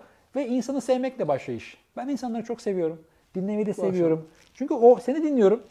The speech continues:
Speaker 1: Bir şey öğreniyorum. Ondan sonra başka yerde onu satıyorum tırnak içerisinde. Adam diyor ki, "Ne kadar bilgili." Ha? Çünkü bu işin işte en uzman konusu, a-, adamı Emrah dinlemişim,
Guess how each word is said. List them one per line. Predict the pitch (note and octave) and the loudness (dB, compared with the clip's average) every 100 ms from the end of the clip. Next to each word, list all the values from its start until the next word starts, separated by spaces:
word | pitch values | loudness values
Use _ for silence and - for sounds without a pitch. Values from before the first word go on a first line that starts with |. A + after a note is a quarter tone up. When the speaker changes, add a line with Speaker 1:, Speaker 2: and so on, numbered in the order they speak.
| - C#3+ | -18 -10
Speaker 1:
Bir | D#3 | -8
şey | - C#4 | 0 2
öğreniyorum. | A#3 A3 G#3+ | 2 2 0
Ondan | A3 A3+ | -2 -2
sonra | A#3 G3 | -2 -2
başka | G3 - | -2 0
yerde | A3+ A3+ | -2 -2
onu | A3 | -2
satıyorum | - - D#3 C#3+ C#3+ | -2 0 2 0 0
tırnak | D#3 D3 | -4 -2
içerisinde. | - C3+ C#3 C#3+ F3 - _ _ | -2 -4 -4 -6 -6 -12 _ _
Adam | C#3+ F3 A3 | -4 -2 -2
diyor | F3+ | -2
ki, | |
"Ne | E3 | 0
kadar | F3+ E3 | 2 2
bilgili." | C3+ A2+ G2+ - | 2 -4 -8 -8
Ha? | F#3 F#3+ - _ | -8 -8 -14 _
Çünkü | - A3+ A#3 - - _ _ B2 | -4 -2 -2 -4 -20 _ _ -10
bu | D#3+ A#3 | -2 -2
işin | A3+ B3 A#3+ - | 0 -2 -4 -14
işte | - F#3 | -6 0
en | A#3+ A#3 G3+ | 2 2 -2
uzman | F#3 G#3+ G#3 | 0 0 0
konusu, | F3 D#3+ - - D3+ | -2 -4 -8 -6 -2
a-, | E3+ | 2
adamı | F3 F3+ A#3 | 4 4 4
Emrah | G#3+ A3 A#3+ A#3+ | 2 6 6 6
dinlemişim, | G3 | 4